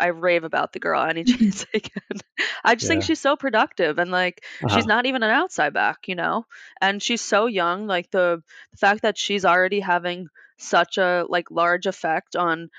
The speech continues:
Speaker 1: one of the most experienced, oldest teams in the N W S L, like, it's just kind of, for me, like, you, you kinda have to give her a chance at the next level to see w-, what else she's capable of, you know? Like,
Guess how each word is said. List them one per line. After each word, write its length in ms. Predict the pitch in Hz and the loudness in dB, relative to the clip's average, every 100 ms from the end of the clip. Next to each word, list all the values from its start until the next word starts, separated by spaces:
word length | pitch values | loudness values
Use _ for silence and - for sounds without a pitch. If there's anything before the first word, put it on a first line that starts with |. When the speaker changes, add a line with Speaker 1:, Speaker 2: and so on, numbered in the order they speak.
| - - | -18 -4
Speaker 1:
one 260 | 190 202 | 0 2
of 160 | 226 202 | 2 -2
the 100 | 196 | -4
most 360 | 185 180 - | -2 -2 -4
experienced, 880 | 185 - - 175 175 175 175 180 - - | -8 -8 -2 0 0 0 -4 -10 -16 0
oldest 400 | 180 185 180 - | 2 2 0 -4
teams 240 | 190 208 | -4 -4
in 80 | 175 | -2
the 60 | 165 | 0
N 100 | 170 | 0
W 180 | 160 135 | 0 -2
S 140 | - | 0
L, 240 | 170 180 | 0 2
like, 200 | 165 160 - - - _ _ _ _ _ _ _ _ | 0 -2 -6 -20 -20 _ _ _ _ _ _ _ _
it's 180 | 226 208 | 0 2
just 260 | 233 233 - | 0 0 -2
kind 300 | 220 208 208 | 0 0 -2
of, 100 | 196 | -2
for 180 | 202 | -2
me, 220 | 180 170 175 | -2 -2 0
like, 240 | 170 165 | 0 -2
you, 120 | 185 - | -8 -6
you 100 | 202 | -8
kinda 240 | 202 269 233 | -2 0 0
have 280 | 185 190 - | 0 0 0
to 80 | |
give 160 | 170 165 | -2 0
her 100 | 160 | 0
a 60 | 160 | 0
chance 340 | 175 160 - | -2 -2 -4
at 80 | - | -6
the 80 | 165 | -4
next 300 | 156 - 160 | -4 -4 -4
level 240 | 160 156 | -2 -2
to 80 | 151 | -4
see 420 | - 160 156 156 - - - | -4 -4 -2 -6 -12 -20 -20
w-, 140 | - - | -18 -14
what 200 | 165 180 | 0 2
else 160 | 170 170 | 4 2
she's 240 | - 156 | -2 -6
capable 440 | - 98 - - 101 | -4 -6 -4 -4 -2
of, 360 | 80 - - _ | -4 -6 -16 _
you 140 | 190 | -4
know? 260 | 170 151 196 _ - - _ _ | -2 -2 -4 _ -20 -20 _ _
Like, 220 | 185 175 | 0 0